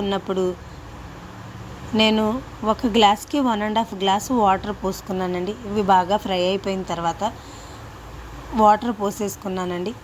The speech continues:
ఈ వాటర్ తెరులుతూ ఉన్నప్పుడు సాల్ట్ సరిపోయిందో లేదో నేను ఒకసారి చెక్ చేసుకుంటున్నానండి. ఈ సాల్ట్ సరిపోయిందో లేదో చెక్ చేసుకున్న తర్వాత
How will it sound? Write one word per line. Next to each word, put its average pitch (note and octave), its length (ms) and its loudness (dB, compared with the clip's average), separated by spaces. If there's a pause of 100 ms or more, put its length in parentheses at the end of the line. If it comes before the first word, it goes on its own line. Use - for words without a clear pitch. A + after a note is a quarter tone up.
(120)
ఈ G#3+ 140 4
వాటర్ G#3 360 6 (140)
తెరులుతూ G#3 440 0 (120)
ఉన్నప్పుడు F#3+ 440 -2 (200)
సాల్ట్ F#3+ 400 6
సరిపోయిందో G3+ 580 0
లేదో F#3 280 0
నేను G3+ 180 0
ఒకసారి - 400 -4
చెక్ - 240 -4
చేసుకుంటున్నానండి. E3+ 840 0 (560)
ఈ A#3 120 6
సాల్ట్ G#3 380 6
సరిపోయిందో G#3 460 0 (100)
లేదో F#3+ 180 -4
చెక్ - 240 -10
చేసుకున్న F#3 320 -4 (160)
తర్వాత E3 320 0